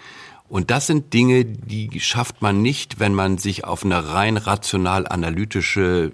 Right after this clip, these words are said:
Schiene zurückzieht und sagt, „Ich bin eben so“, die müssen das einfach begreifen.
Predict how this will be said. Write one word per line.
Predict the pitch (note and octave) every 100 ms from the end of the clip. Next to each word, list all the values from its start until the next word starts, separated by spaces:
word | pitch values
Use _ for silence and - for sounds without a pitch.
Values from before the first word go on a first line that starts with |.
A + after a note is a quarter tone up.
| - - _ -
Schiene | - - A#2+ A2
zurückzieht | - - G2 F#2 - - G#2 F#2 F2+
und | - F2
sagt, | - E2 D#2+ -
„Ich | - -
bin | - G2+
eben | D#2+ F2+ F2+
so“, | D#2+ E2+ E2+ F2
die | D#2 E2
müssen | E2 E2+
das | D#2
einfach | - -
begreifen. | D#2+ - - - - -